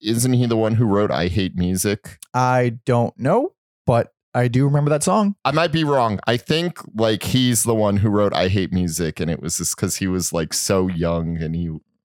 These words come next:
Speaker 2: Mm-hmm.
Speaker 1: and even though there's a lot of dicking around in this band,
Speaker 2: There's a lot of dicking around in the band.
Speaker 1: But yeah, it's like he wants to be with people his own age, and he just
Speaker 2: Ah, that's
Speaker 1: <laughs>
Speaker 2: sad,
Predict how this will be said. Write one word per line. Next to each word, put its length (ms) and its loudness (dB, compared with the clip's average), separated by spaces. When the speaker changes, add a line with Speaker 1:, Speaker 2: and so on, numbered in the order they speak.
Speaker 2:
Mm-hmm. 260 4
Speaker 1:
and 100 2
even 180 0
though 160 2
there's 220 0
a 40 0
lot 200 2
of 80 0
dicking 360 -2
around 320 0
in 100 -4
this 180 -6
band, 340 -2
Speaker 2:
There's 140 2
a 60 2
lot 280 2
of 80 -2
dicking 260 0
around 140 4
in 60 2
the 80 2
band. 260 0
Speaker 1:
But 280 2
yeah, 240 4
it's 240 -2
like 160 0
he 100 0
wants 240 0
to 80 -4
be 160 0
with 200 -2
people 420 -4
his 240 -4
own 200 0
age, 520 -4
and 100 -4
he 120 -6
just 540 -8
Speaker 2:
Ah, 160 -2
that's 340 2
Speaker 1:
<laughs> 80 0
Speaker 2:
sad, 380 2